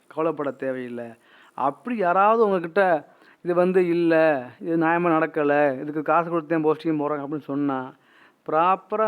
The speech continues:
அவங்ககிட்ட ஆதாரம் கேளுங்க. ஆதாரம் இல்லாம யாரு என்ன சொன்னாலும் நம்பாதீங்க. So,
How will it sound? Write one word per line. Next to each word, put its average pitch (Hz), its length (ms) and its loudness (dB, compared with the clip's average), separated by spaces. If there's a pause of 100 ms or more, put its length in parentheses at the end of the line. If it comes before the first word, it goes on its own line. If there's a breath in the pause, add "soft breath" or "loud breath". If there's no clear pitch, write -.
அவங்ககிட்ட 156 260 -2
ஆதாரம் 151 400 0
கேளுங்க. 127 320 -8 (1500)
ஆதாரம் 220 640 2
இல்லாம 196 480 2
யாரு 180 600 0
என்ன 165 320 0
சொன்னாலும் 160 460 -2
நம்பாதீங்க. 131 600 -4 (1200)
So, 190 400 0